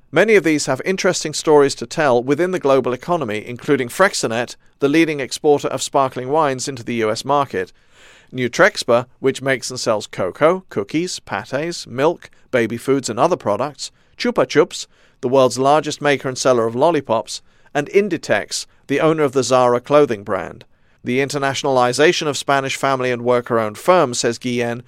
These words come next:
has been driven by home market saturation and investments in intangible assets like brands.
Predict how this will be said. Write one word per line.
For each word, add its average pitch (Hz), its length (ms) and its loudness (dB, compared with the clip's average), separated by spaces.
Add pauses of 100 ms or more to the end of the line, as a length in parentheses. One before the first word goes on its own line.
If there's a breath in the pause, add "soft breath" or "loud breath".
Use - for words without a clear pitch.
(140 soft breath)
has 156 100 -6
been 175 180 2
driven 190 300 2
by 151 160 4
home 160 260 0
market 147 360 0
saturation 131 800 0 (240 soft breath)
and 143 140 -2
investments 147 520 0
in 139 100 -2
intangible 139 640 -2
assets 113 520 -4
like 92 260 -6
brands. 123 640 -2